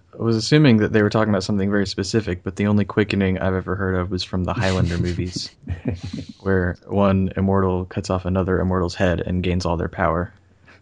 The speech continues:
Speaker 1: I don't think that's what David Wilcock and Scott Mandleker were talking about.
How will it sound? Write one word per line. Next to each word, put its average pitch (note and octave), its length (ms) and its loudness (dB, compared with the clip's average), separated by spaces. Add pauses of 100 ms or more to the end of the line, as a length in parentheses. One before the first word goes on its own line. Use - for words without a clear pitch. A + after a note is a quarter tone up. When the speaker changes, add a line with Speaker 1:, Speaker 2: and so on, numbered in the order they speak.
(720)
Speaker 1:
I F#2+ 120 4
don't A2 220 6
think G#2+ 180 4
that's G2+ 240 0
what G2 260 2 (540)
David G#2+ 380 4
Wilcock G2 380 -4
and F#2+ 100 -6
Scott G2+ 220 -2
Mandleker F#2+ 360 -4
were F2+ 120 -4
talking F2 340 -8
about. E2+ 280 -8